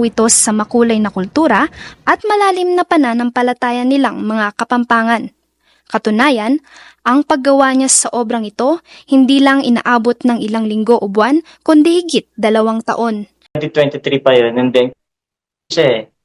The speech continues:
Speaker 2: hindi siya natatapos. So, every time na nakikita ko siya, may ina-add ako. May pinapasok akong twist. Yung kasing kwento niya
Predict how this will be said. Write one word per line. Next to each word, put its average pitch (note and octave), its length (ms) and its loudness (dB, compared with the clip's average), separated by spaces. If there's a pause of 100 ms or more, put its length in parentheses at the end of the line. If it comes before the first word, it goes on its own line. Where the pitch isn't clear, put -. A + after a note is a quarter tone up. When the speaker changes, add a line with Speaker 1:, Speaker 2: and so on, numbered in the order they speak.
Speaker 2:
hindi D3+ 240 2
siya D#3 160 2
natatapos. B2+ 720 -4
So, C3+ 80 -4
every D3 320 2
time D3 320 0
na C3+ 80 -2
nakikita C3 480 -4
ko B2 80 0
siya, A#2+ 160 0
may A#2 240 0
ina-add A#2 480 -4
ako. G#2 320 -4 (560)
May C3 160 2
pinapasok B2+ 640 0
akong A#2+ 240 -2
twist. - 480 -4 (880)
Yung C4 320 2
kasing B3 320 2
kwento F3+ 320 2
niya C3 320 -2